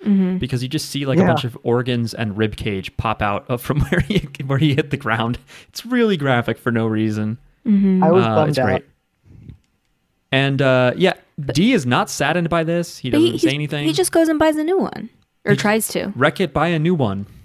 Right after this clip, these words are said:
Speaker 1: Yeah.
Speaker 2: The crew run, run, run, the crew run, run.
Speaker 1: Yeah.
Speaker 2: I think that's where Biggie got the lyric from.
Speaker 1: Mm-hmm.
Speaker 3: Oh.
Speaker 2: You know, he talk-, talks about a car, <laughs> and then he says, "Wreck it, buy a new one."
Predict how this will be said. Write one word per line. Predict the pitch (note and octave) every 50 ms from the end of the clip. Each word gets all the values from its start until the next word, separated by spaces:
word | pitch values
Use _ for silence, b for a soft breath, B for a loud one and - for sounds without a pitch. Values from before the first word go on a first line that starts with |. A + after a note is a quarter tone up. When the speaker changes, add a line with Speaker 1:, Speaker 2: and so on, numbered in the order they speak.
| - _ _ -
Speaker 1:
Yeah. | D4 F4 F#4 A#3 F#3
Speaker 2:
The | -
crew | - D3+ D3
run, | D3 D3+ D3 C#3
run, | C#3 C#3 C#3 C3+ C3
run, | C3 B2+ B2+ B2+ B2 A#2+
the | A#2+ A#2+
crew | - - A#2+ A#2+ A2+
run, | G#2+ G#2+ G2 G2 G2
run. | G2 F#2+ F#2 F#2 F#2+ G#2+ - _ _ _ _ _ _ _ _ _ _ _ - -
Speaker 1:
Yeah. | F#4 C4+ F#3 F#3 - _ _ _ -
Speaker 2:
I | D3+
think | - D#4+ G4
that's | A#4 A4 G4 - -
where | D#3+ F3 F3 E3+ E3+ E3+ E3+ E3+ E3 E3 E3 D#3+ D#3+ D#3 - _ _ _ _ _ _ _ _ _ _ _ _ _ _ _ _ _ _ _ _ _ _ _ _ _ _ _ _
Biggie | C#3+ C#3 C3+ C#3 C3 B2
got | C3 A2+ A2 B2 A#2 - - - G#2+
the | G#2 G2+
lyric | G2+ G#2 C3 C3+ C#3 -
from. | - - - - C#3+ - - _ _ _ _ _ _ _ _ _
Speaker 1:
Mm-hmm. | - G#3+ G#3+ G#3 G3 G#3
Speaker 3:
Oh. | G3 A3 E4+ G#4 G4 C#4+ E3+ D3+ D#3 C#3+
Speaker 2:
You | C3
know, | C3+ C3+
he | D3 D3
talk-, | - - - - - _ _
talks | - A#2 A#2+ - -
about | C3+ C3 C3
a |
car, | C3 - C3 B2 B2+ B2 A#2+ A2 -
<laughs> | -
and | A#2+
then | A#2 -
he | C#3 C3
says, | C3+ C3 A#2 G2+ G#2
"Wreck | G#2 A2 B2 -
it, | D#3 C#3+ - -
buy | G#2+ A#2
a | E3+ E3
new | C#3+ D#3 F#3+
one." | E3+ - - - -